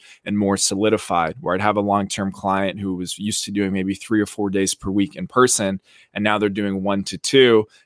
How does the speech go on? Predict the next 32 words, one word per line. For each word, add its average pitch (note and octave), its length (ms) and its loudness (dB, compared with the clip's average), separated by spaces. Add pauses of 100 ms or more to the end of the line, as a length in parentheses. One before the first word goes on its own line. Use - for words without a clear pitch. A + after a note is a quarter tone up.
and F#2 120 -8
I'm G2 80 -6
helping G2 340 -4
them F#2+ 140 -2
with F#2+ 160 -8
nutrition. G#2 560 -2 (180)
And G2 240 -4
then G2+ 140 0
realizing, G2 520 0
"Wait A2+ 160 0
a A2+ 40 -2
minute, G2 280 -4 (360)
their G#2+ 120 0
sleep B2 360 4
is G#2 140 -2
impacting G2+ 440 -2
the G2 60 -2
way F#2+ 140 0
they're F2+ 180 -2
eating." G2 320 0
So - 120 -12
I F2 40 -8
started G2+ 280 -8
doing G2 160 -2
a G2 40 -4
little F#2 220 -2
bit F2+ 140 -4
more G2+ 180 -2
stuff - 320 0
with G#2+ 100 -4
sleep, C3 460 4
and, F#2 280 -4